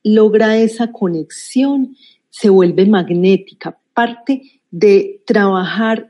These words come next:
en estos votos y de sanarnos es que nos hace magnéticos.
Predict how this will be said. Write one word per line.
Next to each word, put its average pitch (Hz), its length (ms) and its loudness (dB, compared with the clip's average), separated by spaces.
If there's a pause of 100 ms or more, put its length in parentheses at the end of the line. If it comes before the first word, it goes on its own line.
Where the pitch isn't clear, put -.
en 240 140 -2
estos 226 420 -4
votos 214 480 0
y 208 60 0
de 170 120 2
sanarnos 220 800 -4
es - 200 -8
que - 280 -4
nos 190 220 0
hace 160 260 -4
magnéticos. 180 960 -2